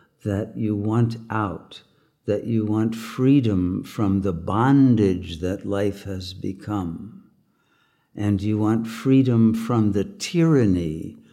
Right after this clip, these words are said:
that the world has become. And you want nothing more than to return to that God consciousness, to the kingdom of heaven, and produce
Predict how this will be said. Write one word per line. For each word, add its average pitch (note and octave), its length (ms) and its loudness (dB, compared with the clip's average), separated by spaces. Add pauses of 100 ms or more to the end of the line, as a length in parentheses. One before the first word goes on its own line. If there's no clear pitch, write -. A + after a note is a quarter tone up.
(220)
that G#2 340 -2
the G2 120 -4
world G2+ 640 -2
has F2+ 320 -12
become. - 840 -16 (720)
And G#2 220 -4
you G#2 260 -2
want A#2+ 440 0
nothing A#2 580 0
more G#2+ 500 -4
than F#2 520 -6
to F#2+ 180 -8
return F2 840 -8
to F2+ 180 -8
that F2+ 420 -12
God F#2 400 -8
consciousness, - 1120 -12 (560)
to G2+ 140 -4
the F2 140 -8
kingdom G#2+ 800 2
of D#2+ 220 -6
heaven, F#2 560 -12 (720)
and G2 460 -2
produce A2+ 800 0